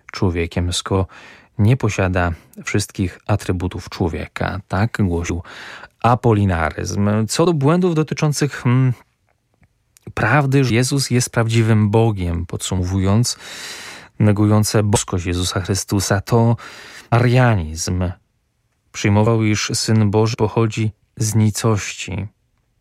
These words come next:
i z innej substancji niż Ojciec. Arianizm przeczył współistotności Ojca i Syna.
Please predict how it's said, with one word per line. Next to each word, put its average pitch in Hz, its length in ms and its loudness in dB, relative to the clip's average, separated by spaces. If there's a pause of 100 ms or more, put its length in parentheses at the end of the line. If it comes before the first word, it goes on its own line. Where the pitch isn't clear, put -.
(260)
i 117 140 4
z - 180 -6
innej 98 640 0 (160)
substancji 95 640 -2
niż 90 220 -2
Ojciec. - 920 -6 (520)
Arianizm 107 680 2
przeczył 123 440 2 (520)
współistotności - 1120 0 (180)
Ojca 120 560 0 (260)
i 113 80 0
Syna. 90 640 -4